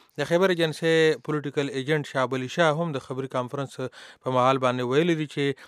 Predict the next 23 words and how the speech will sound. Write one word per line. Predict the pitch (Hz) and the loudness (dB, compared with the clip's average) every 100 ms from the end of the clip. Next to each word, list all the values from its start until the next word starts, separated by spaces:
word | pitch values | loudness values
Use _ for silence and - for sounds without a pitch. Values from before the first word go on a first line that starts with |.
| - _ 127 | -20 _ -4
آه، | 135 135 - | -2 -2 0
فوزي | 147 143 156 | 0 2 0
عملیات | 143 139 151 151 - 147 139 135 123 | 0 2 4 4 2 -2 0 0 0
د | 135 | 2
پاره | 135 131 120 | 0 0 -2
ژمن | 151 165 156 | -2 -2 -2
دي | 156 147 123 | -4 -4 -4
او | 117 | -4
فوزي | 127 123 139 | -6 -2 -2
عملیات | 135 131 139 127 | -2 -2 -2 -4
به | |
تر | - 131 | -2 0
هغې | 139 127 | 0 -2
پورې | 135 131 | -4 2
روان | 156 175 | 2 2
وي | 156 | 0
تر | 151 | -6
څو | - 131 | -6 -10
پورې | 139 127 | -10 -10
چې | 123 | -10
دغه | 117 117 | -10 -12
سیمه | 131 127 - - | -10 -10 -10 -20
د | _ | _